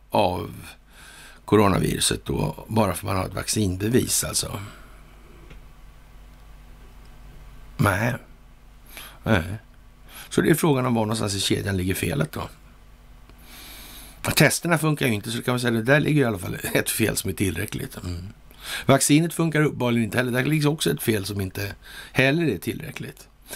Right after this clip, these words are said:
Hur det ens är möjligt att en papperslapp i sig då, de andra inte fungerar, skulle minska smittspridningen, det är oklart, kan vi säga. Så det, det finns lite problem där också.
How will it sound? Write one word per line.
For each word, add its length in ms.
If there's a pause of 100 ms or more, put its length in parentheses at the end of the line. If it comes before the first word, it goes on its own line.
(200)
Hur 380
det 80
ens 240
är 60
möjligt 360
att 120
en 80
papperslapp 600
i 40
sig 280
då, 120
de 120
andra 220
inte 140
fungerar, 520 (200)
skulle 460 (440)
minska 420
smittspridningen, 800
det 80
är 460
oklart, 600 (440)
kan 140
vi 60
säga. 240 (140)
Så 120
det, 100
det 320
finns 220
lite 200
problem 300
där 100
också. 240